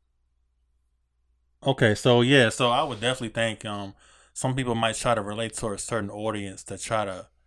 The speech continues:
capture one audience, but forget about who they really should be speaking to. Um, so, you know, that's great that you definitely try to, like, use certain, um,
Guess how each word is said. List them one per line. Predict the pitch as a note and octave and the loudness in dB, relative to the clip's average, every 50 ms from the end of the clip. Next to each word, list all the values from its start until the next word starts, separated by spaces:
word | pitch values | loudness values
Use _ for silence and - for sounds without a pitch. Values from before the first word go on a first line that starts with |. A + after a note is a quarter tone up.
| _ _ _ _ _ _ _ _ _ _ | _ _ _ _ _ _ _ _ _ _
capture | - - C3 B2 A#2+ - - - - G#2+ G2+ F#2+ | 0 2 4 4 4 4 2 -2 -2 -6 -6 -6
one | F#2+ G2+ A#2 B2 A#2+ A2+ | -4 0 0 0 0 -2
audience, | G#2+ G#2 G#2 G2+ G2+ G2+ F#2 | -4 -4 -4 -4 -6 -8 -8
but | G2+ G2+ - | -10 -12 -12
forget | - A2+ G2+ A2+ A2 | -10 -8 -8 -8 -8
about | G#2 G2+ A2 G#2+ G#2 G2 - _ _ _ - | -4 -4 -4 -4 -4 -6 -8 _ _ _ -2
who | B2 A#2+ A2+ | 0 0 0
they | G#2+ G2+ | 0 -4
really | G2+ A2 A#2 A#2 | -6 -6 -6 -6
should | - - G#2+ | -4 -6 -8
be | G#2 G2 | -8 -8
speaking | - - B2 A#2+ B2+ B2+ | -6 -6 -6 -4 -4 -6
to. | B2 - C3 B2+ B2+ C3 C3 _ _ _ _ _ _ _ _ _ _ _ _ _ - | -6 -4 -4 -4 -4 -4 -8 _ _ _ _ _ _ _ _ _ _ _ _ _ -2
Um, | - A#2 A#2 A#2 A2+ A2 A2 G#2+ G#2 G2+ | 2 4 6 6 6 4 2 0 -4 -4
so, | - - A#2+ A#2 A2+ G#2+ G#2 G2 - _ - | -2 2 2 4 4 2 -2 -6 -8 _ -4
you | - B2+ | -2 0
know, | A#2 A2 | 0 0
that's | B2+ C3 B2+ | 0 -2 -4
great | G#2 G#2 B2 B2+ A2 | -4 -4 -4 -2 -2
that | A2 G2+ - | -4 -6 -8
you | A2+ | -8
definitely | G2 G2 G#2+ A2+ A2 - G#2+ G2 | -4 -2 -2 -2 -2 -2 -6 -6
try | - - A2+ G#2+ G2+ | -4 -2 0 0 0
to, | G2+ | -2
like, | G2 G2 F#2+ F#2+ F#2+ G2+ _ _ _ _ _ _ _ _ _ - | -4 -8 -10 -10 -12 -14 _ _ _ _ _ _ _ _ _ -10
use | G#2 G2+ A2+ A#2 A2+ A2+ A2 G#2 G#2 - | -4 -2 0 0 2 0 0 -2 -4 -6
certain, | - - - - A#2+ A2+ A2 G#2 G#2+ G#2 G#2 G2+ G2+ | -8 -6 -2 0 0 0 0 -2 -6 -8 -8 -8 -10
um, | G2+ G2+ G2+ G2 G2 G2 G2 G2 G2+ A2 A#2 | -10 -10 -10 -10 -10 -12 -12 -14 -16 -18 -20